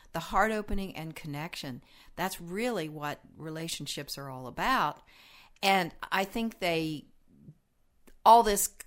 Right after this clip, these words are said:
kind of gets lost if we're focusing on, okay, we're gonna thank each other, um, six times a day, or, you know, be in gratitude,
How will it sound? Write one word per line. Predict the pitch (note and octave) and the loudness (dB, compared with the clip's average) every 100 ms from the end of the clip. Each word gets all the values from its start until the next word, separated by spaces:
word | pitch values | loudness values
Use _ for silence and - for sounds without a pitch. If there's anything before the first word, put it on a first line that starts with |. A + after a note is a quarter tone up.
| - | -8
kind | - F#3+ F3 G#3 | -6 -2 0 0
of | G3+ | -2
gets | G3+ G3+ E3 | -4 -4 -4
lost | D#3+ D#3+ F3+ A3+ - - - - - - - | -4 0 2 2 0 -4 -8 -20 -20 -14 -2
if | F3 E3 - - - | 0 2 0 0 -4
we're | F3 E3+ E3 D#3 D3 C#3+ C#3 - - - - | -4 -2 -2 -2 -4 -6 -10 -18 -20 -20 -16
focusing | - G#3 G3+ F#3+ - E3 D3+ C#3+ - | 4 4 6 0 0 0 -2 -4 -6
on, | C#3+ C#3+ C#3+ C#3 C#3 - - - - - - | -8 -6 -6 -6 -8 -16 -20 -20 -20 -16 -2
okay, | A3 A#3 F#3 | -2 2 2
we're | C#3+ F3 | 2 -2
gonna | F3+ D#3+ D3+ | -2 -4 -4
thank | - G3+ A3+ A#3+ | 0 2 2 0
each | A#3+ G3 G3+ | -4 0 2
other, | F3 F3 E3+ E3 - - - _ - | 4 4 2 0 -4 -20 -20 _ -10
um, | D#3 D3 C#3 C3 B2+ | -6 -4 -4 -4 -4
six | - - A#3+ - | -2 0 0 -2
times | - F#3+ D3+ A#2+ A#2 A#2+ - - - - | -4 -2 -2 -2 -6 -6 -4 -6 -12 -10
a | D3+ | -8
day, | C#3 A#2 G2+ - - _ _ - - _ | -6 -8 -10 -16 -20 _ _ -20 -20 _
or, | - C#3 C3 | -6 -4 -4
you | F3 | -6
know, | D#3 C#3 | -4 -6
be | C#3 E3+ | -4 -4
in | F3 | -4
gratitude, | D#3 D3 C#3 C3 - C3+ A2+ F2+ | -2 0 2 0 -6 -8 -8 -10